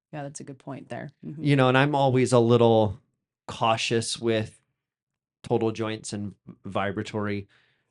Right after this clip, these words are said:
Speaker 2: things because of not wanting to loosen any input. So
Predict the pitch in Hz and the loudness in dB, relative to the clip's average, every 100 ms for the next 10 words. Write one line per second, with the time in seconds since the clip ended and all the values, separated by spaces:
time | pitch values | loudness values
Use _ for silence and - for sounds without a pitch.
0 | _ - 117 110 110 117 113 127 110 107 | _ -2 0 0 -2 -2 -2 -2 -2 -2
1 | 110 107 107 110 107 101 98 104 110 110 | -2 -2 0 -2 -2 -4 -4 -4 -4 -6
2 | - 110 107 101 104 104 101 - _ _ | -4 -4 -4 -6 -6 -6 -6 -10 _ _
3 | - 120 117 123 127 - - 110 98 | -4 -4 -2 -2 -4 -2 0 0 0